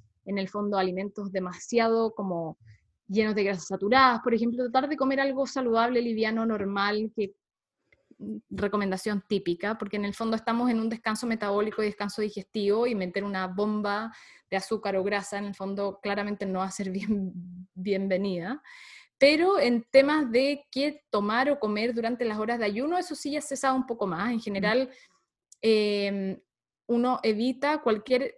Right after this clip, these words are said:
Speaker 1: alimento o líquido que contenga más de cinco calorías o que contenga contenido calórico. Algo que ten-, que ya tiene contenido calórico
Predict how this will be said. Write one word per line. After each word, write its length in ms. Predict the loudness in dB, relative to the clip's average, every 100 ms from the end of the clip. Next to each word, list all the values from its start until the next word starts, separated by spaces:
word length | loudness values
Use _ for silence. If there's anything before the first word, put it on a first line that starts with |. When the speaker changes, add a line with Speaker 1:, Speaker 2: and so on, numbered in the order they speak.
| -2
Speaker 1:
alimento 800 | 0 0 0 -2 -2 0 0 2
o 140 | 0
líquido 440 | 0 -2 -2 -2 0
que 120 | 0
contenga 580 | -2 -2 -2 0 0 0
más 640 | -2 0 -2 -4 -8 -14
de 360 | -8 0 2 2
cinco 500 | -2 -8 -4 -2 -2
calorías 520 | -2 0 0 -2 -2 -4
o 100 | -4
que 120 | -4
contenga 460 | -2 -2 0 0 2
contenido 400 | 0 0 0 0
calórico. 440 | 2 2 0 -2
Algo 160 | 0 0
que 120 | 0
ten-, 260 | 0 -2 -4 -18 _
que 100 | -4
ya 160 | 0 0
tiene 260 | 0 -2 0
contenido 480 | -2 -2 -2 -4
calórico 600 | 0 0 0 -4 -6 -8